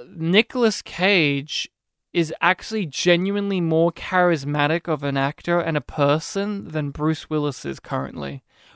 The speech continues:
When Bruce, that was his thing. He was Mister Affable, Mister Blue Collar, Mister Charm. He was, he was, you know, he's, he's McClane. But here, it's, you know,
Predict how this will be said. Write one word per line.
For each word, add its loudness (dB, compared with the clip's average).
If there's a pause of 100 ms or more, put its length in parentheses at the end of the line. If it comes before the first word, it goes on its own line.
When 0
Bruce, 6
that 6
was 4
his 2
thing. 4 (440)
He 4
was 4
Mister 4
Affable, 4
Mister 2
Blue 4
Collar, 4
Mister -2
Charm. 0
He -4
was, -10 (600)
he 0
was, 2
you -2
know, 6
he's, 2 (140)
he's 0
McClane. 4 (440)
But 4
here, 6 (160)
it's, -16
you -4
know, 4